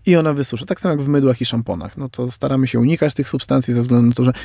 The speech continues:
mimo tego, że ona jest dopuszczalna i, i jakby nie jest dla nas toksyczna,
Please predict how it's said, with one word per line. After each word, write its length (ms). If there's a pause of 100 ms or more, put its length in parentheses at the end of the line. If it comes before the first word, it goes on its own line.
mimo 240
tego, 200
że 60
ona 140
jest 200
dopuszczalna 640
i, 200
i 200
jakby 300
nie 240
jest 140
dla 160
nas 160
toksyczna, 600